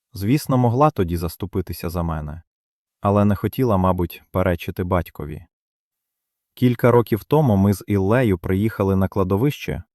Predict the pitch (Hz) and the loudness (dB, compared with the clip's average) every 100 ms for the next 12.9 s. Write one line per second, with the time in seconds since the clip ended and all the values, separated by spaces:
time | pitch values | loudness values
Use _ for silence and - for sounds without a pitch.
0 | - 101 92 117 123 107 101 98 98 95 | -4 -2 2 2 2 2 2 2 0 -2
1 | 92 95 127 - 92 - 95 104 104 - | -2 0 -2 -4 -6 -6 -4 -2 -2 -6
2 | - - - _ _ _ _ _ - 98 | -8 -10 -16 _ _ _ _ _ -10 -2
3 | - 123 104 95 95 95 104 - 95 92 | 0 2 2 0 0 2 0 -2 -2 0
4 | 95 95 92 87 90 - 80 73 _ _ | 0 0 0 -2 -6 -8 -12 -12 _ _
5 | _ _ _ _ - 104 107 101 107 113 | _ _ _ _ -2 0 0 0 0 2
6 | 120 87 90 87 87 82 92 90 80 - | 2 2 0 -2 -2 -4 -4 -2 -2 -4
7 | - - - _ _ _ _ _ 92 87 | -14 -16 -18 _ _ _ _ _ -2 0
8 | 95 104 - 98 85 76 - - 90 - | 0 0 0 -4 -4 -6 -10 -14 -16 -18
9 | _ _ _ _ _ _ _ _ _ 95 | _ _ _ _ _ _ _ _ _ -2
10 | - 101 95 113 - 120 120 - 135 123 | 0 2 2 2 2 4 4 2 -2 0
11 | 127 143 139 82 82 _ _ - 90 92 | 0 0 0 -2 -6 _ _ -14 -4 -2
12 | 90 87 87 - - 87 87 82 78 | 0 2 0 -2 -6 -2 -2 -4 -6